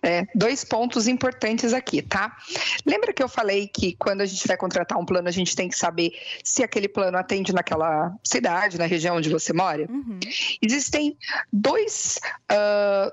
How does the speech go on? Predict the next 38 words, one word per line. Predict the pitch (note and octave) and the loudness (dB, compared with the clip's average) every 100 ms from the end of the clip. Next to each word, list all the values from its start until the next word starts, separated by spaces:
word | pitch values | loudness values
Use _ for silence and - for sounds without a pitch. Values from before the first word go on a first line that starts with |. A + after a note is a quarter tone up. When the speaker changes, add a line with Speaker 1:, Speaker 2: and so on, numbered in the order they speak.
| - | 0
Speaker 1:
dois | C4 D#4+ | 0 0
fatores, | - D4 - A3+ G3 G3+ B3 G3+ | -4 -4 -2 2 4 4 2 0
vamos | F#3 F#3 E3+ | 0 0 -2
dizer | F3 F3 E3+ | 0 2 2
assim, | E3 - E3+ F3 - - | 0 -2 -2 -2 -6 -8
quando | - A3+ | -2 0
a | |
gente | A3+ A3+ - | 0 -2 0
pensa | B3 A#3 B3+ | 0 0 -2
em | |
território, | A#3+ A#3+ A3+ D4 - F#3 F#3 F#3+ F3 D#3+ E3 - - F3+ | 0 0 0 -2 -2 0 2 2 0 -2 -6 -8 -2 0
cidade, | - C4 G#3+ F3 F#3+ G3 E3 E3+ | 0 -4 0 0 2 0 0 -2
local | F#3 F#3+ | -2 -2
de | F3+ | -2
atendimento. | F#3+ G#3 G3 G3+ A3+ - - - - - - - | -2 -2 -2 0 -2 -2 -10 -20 -20 -18 -8 0
Um | C4+ E4 | 2 2
a | |
gente | C4+ C#4 | 2 0
chama | - B3+ A#3+ | 0 0 0
de | G#3+ B3 - _ | 0 -2 -4 _
área | A3+ C4 D4 C4+ | -2 0 0 0
de | |
atuação | B3+ B3+ C4 B3+ - E3+ F3+ - _ - | -2 0 -2 0 -2 -2 -2 -8 _ -2
e | B3+ | 2
outro, | B3 G#3 G#3 B3 - - | 4 2 0 -2 -4 -2
área | G#3+ A3+ A3 | 0 2 2
de | F#3+ A3 | 2 0
abrangência. | G3+ G#3+ B3 B3+ G3+ B3+ - - - - - - | 2 2 2 0 -2 -4 -6 -8 -10 -16 -18 -4
Vou | F#3+ G3+ | -2 2
dar | G3+ G#3 | 2 2
um | A3 | 0
exemplo | A#3 G3+ G3+ - | 2 0 -2 -2
pra | G#3 | -4
ficar | - - G3 | -2 -2 0
mais | G3+ C#4 - | 0 -2 -4
fácil. | - - - - _ - - - | -6 -6 -10 -12 _ -20 -12 -2
Eu | C4+ C#4+ | 0 2
moro | B3 G3 F#3+ F#3+ A3+ | 2 2 2 2 0